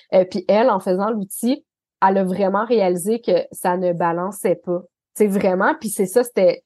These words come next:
l'indicateur tarif qui balançait pas. Puis elle, elle s'est dit, « Moi, en fonction des clients que j'ai, je sais que le tarif que j'ai en ce moment, je peux pas l'augmenter. Et je suis à l'aise avec ça. »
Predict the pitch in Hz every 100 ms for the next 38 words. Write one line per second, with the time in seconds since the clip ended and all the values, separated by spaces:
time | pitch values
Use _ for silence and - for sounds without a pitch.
0 | - 196 190 185 196 - 214 240 214 170
1 | 220 247 - 185 175 170 170 160 160 262
2 | 320 - _ - 220 240 202 - 202 180
3 | 226 302 - _ _ _ _ _ - 214
4 | 214 220 240 285 - 196 196 208 196 -
5 | 226 247 214 185 - 226 220 190 185 185
6 | 190 214 254 - 190 180 202 226 226 180
7 | 185 180 165 208 220 - 180 170 190 180
8 | 180 190 170 180 220 - 185 175 175 165
9 | 160 165 151 - 165 - _ _ _ _
10 | 269 294 320 - 185 175 - 190 175 170
11 | 175 170 165 - - 160 151 - - 175